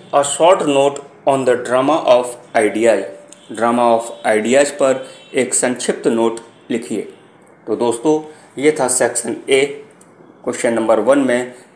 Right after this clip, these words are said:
ए, B, सी, D, ई, F ये आपके parts हैं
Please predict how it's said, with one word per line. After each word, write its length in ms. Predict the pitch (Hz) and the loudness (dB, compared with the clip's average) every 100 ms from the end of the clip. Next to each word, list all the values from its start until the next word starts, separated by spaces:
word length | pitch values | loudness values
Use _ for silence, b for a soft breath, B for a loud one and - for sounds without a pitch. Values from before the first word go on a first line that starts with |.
| - | -4
ए, 380 | 135 135 135 - | -2 0 -4 -8
B, 480 | 110 104 127 123 123 - | -10 -4 -4 -4 -8 -6
सी, 420 | - 139 135 135 - - 110 | -2 -2 -2 -6 -14 -20 -10
D, 340 | 120 127 123 - - - 156 | -6 -6 -8 -14 -20 -10 -6
ई, 260 | 160 147 - | -4 -6 0
F 260 | 123 104 - - B B B 135 | 2 2 -2 -18 B B B -4
ये 400 | 127 135 135 - - | -2 -2 -4 -14 -4
आपके 340 | 117 113 - 107 | -2 -2 -2 -2
parts 480 | - 120 120 - 131 | 2 4 4 2 -2
हैं 280 | 127 127 | -6 -10